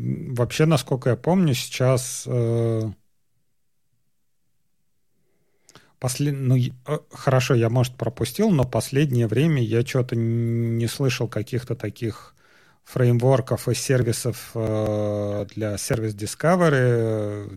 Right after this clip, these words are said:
чего-то помимо Д Н С. То есть вот Д Н С, мы там прикручиваем, не знаю, в него Lua скрипты, мы там чё-то делаем через это.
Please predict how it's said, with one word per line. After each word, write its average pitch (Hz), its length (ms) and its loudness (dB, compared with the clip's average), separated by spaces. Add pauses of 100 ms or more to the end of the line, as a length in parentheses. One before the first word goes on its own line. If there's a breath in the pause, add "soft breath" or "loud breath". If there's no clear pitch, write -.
чего-то 113 420 -4
помимо 110 420 -2
Д 107 180 -2
Н 107 140 -2
С. 95 280 -8
То 95 120 -12
есть - 260 -14 (440 soft breath)
вот 104 200 -4
Д 107 180 2
Н 107 160 0
С, 190 400 4
мы 110 220 0
там 104 300 -6
прикручиваем, 98 880 -6
не 95 140 -6
знаю, 92 280 -10
в 92 60 -12
него 98 240 -6
Lua 101 300 -2
скрипты, 147 800 0
мы 117 160 0
там 98 200 -8
чё-то - 280 -12
делаем 101 460 -4
через 92 360 -10
это. 143 400 0